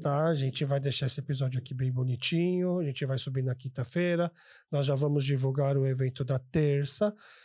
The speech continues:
É, fica aqui, então, o convite pra quem quiser conhecer pessoalmente a professora Chegam Já, tá? Na terça-feira, então, dia treze do seis.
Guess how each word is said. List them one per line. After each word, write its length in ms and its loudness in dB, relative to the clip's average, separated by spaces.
É, 140 -2
fica 280 0
aqui, 140 -2
então, 180 0
o 20 -4
convite 380 0
pra 100 -2
quem 160 0
quiser 300 2
conhecer 340 0
pessoalmente 760 2
a 100 4
professora 760 -2
Chegam 380 -4
Já, 400 0
tá? 160 0
Na 120 2
terça-feira, 680 0
então, 540 0
dia 400 -2
treze 460 2
do 160 0
seis. 460 2